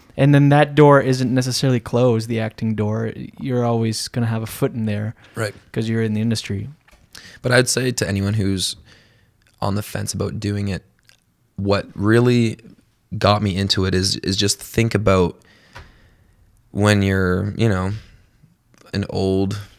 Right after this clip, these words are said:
Speaker 2: an old person and you look back and you said, "I wish I took a stab at that," because
Speaker 1: Mm-hmm.
Speaker 2: we, you know, you get one life and you, you, what's the point of having that regret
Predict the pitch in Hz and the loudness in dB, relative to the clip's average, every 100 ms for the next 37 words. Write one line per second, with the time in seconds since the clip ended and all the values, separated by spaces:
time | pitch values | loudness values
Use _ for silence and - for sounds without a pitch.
0 | _ _ _ 110 98 120 135 101 107 104 | _ _ _ -6 -2 -2 0 -2 -2 -2
1 | 98 92 92 92 - 107 107 120 107 - | -2 -2 0 -2 -2 -2 -2 -2 -4 -4
2 | 107 107 110 107 104 107 101 101 104 107 | -4 -6 -4 -4 -2 -2 -4 -4 -8 -2
3 | 104 101 107 101 - - - _ - 120 | 0 2 0 -2 -6 -12 -14 _ -4 0
4 | 123 113 98 - - - - - _ _ | 2 2 -2 -6 -18 -20 -20 -20 _ _
5 | _ 127 - 139 104 98 95 95 98 76 | _ -2 0 0 0 0 0 -2 -2 -2
6 | 101 113 92 87 69 85 85 76 67 - | -2 -2 0 0 0 0 -2 -4 -8 -16
7 | _ _ _ _ _ _ _ _ _ 101 | _ _ _ _ _ _ _ _ _ -8
8 | 98 104 98 - 101 95 113 92 95 - | -2 -2 -4 -4 -4 -2 -4 -4 -6 -6
9 | 82 - - - | -8 -8 -10 -12